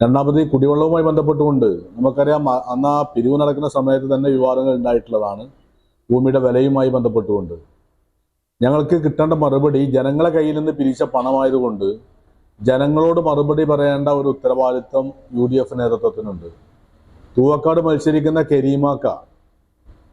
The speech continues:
ആ അക്കൗണ്ടിൽ കരീമാക്കൻ്റെ പേരിലും അതുപോലെ തന്നെ റഷ്യ ബഷീറിൻ്റെ പേരിലും കുഞ്ഞാപ്പാക്കൻ്റെ പേരിലാണ് അക്കൗണ്ട് കിടക്കുന്നത്. എൽ ഡി എഫിൻ്റെ ഭരണം വന്നതിന് ശേഷമാണ് ആ അക്കൗണ്ടിൽ നിന്ന്, അതായത് ഇരുപത്തി,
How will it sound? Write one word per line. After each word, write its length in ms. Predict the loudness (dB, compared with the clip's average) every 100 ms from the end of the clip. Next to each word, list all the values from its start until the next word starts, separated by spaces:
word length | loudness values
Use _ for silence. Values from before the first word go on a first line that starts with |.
| -2
ആ 40 | 0 0
അക്കൗണ്ടിൽ 380 | 0 0 2 2 0 -4 -14 -2
കരീമാക്കൻ്റെ 580 | 0 2 0 0 0 2
പേരിലും 280 | 2 2 0 0
അതുപോലെ 220 | 0 0
തന്നെ 160 | 0 0
റഷ്യ 200 | 0 0 0
ബഷീറിൻ്റെ 320 | -2 -2 0 0
പേരിലും 260 | 0 -4 -4
കുഞ്ഞാപ്പാക്കൻ്റെ 560 | 0 0 0 -2 -2 0
പേരിലാണ് 240 | 0 0 -4
അക്കൗണ്ട് 240 | -4 -2 -2
കിടക്കുന്നത്. 380 | -4 -14 -20 -20 _ _ _ _ _ _ _ _ 2 2
എൽ 100 | 2 4
ഡി 60 | 2
എഫിൻ്റെ 280 | 2 0 2 2
ഭരണം 260 | 2 0 0 0
വന്നതിന് 420 | 2 0 0 -2 0
ശേഷമാണ് 640 | 0 2 -2 -2 -2 -2 -4 -6 -14 _ -2
ആ 20 | 0
അക്കൗണ്ടിൽ 360 | 0 -2 0 2 2
നിന്ന്, 200 | 2 2
അതായത് 240 | 2 0 2 0
ഇരുപത്തി, 460 | 2 0 -2 -2